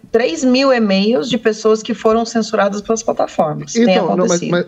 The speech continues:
Speaker 2: é, é exatamente essa distinção que eu quero fazer. Nos Estados Unidos,
Speaker 1: Isso.
Speaker 2: a empresa tem o direito de tirar e negar serviço ao, ao, a um consumidor, qualquer empresa. E por isso que o Twitter removeu o presidente dos Estados Unidos.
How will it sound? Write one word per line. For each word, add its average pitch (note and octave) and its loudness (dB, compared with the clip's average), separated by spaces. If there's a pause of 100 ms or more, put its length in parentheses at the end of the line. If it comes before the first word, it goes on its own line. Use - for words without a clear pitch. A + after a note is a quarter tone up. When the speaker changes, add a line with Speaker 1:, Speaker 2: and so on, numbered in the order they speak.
Speaker 2:
é, D#3+ -6
é E3+ 2
exatamente G3 -2
essa F#3+ -2
distinção F3+ -2
que F#3 -4
eu E3+ -4
quero F3 0
fazer. A2 0
Nos G3 4
Estados D3 -2
Unidos, B2+ 2
Speaker 1:
Isso. D#3+ -2
Speaker 2:
a D3 0
empresa F#3+ 2
tem G#3 -2
o G3+ 2
direito F#3+ 0 (260)
de D3+ -2
tirar E3 -2
e D#3+ 0
negar D#3 0
serviço C#3+ -2
ao, D#3 0
ao, C3 -2
a A2+ -2
um C3 -2
consumidor, C#3 0
qualquer A#2+ 0
empresa. G2+ 0
E - -2
por B2 0
isso B2 -2
que C3+ 2
o - 4
Twitter C3 0
removeu C3 2
o C3 0
presidente C3 2
dos C3 -8
Estados C#3 -2
Unidos. A2 0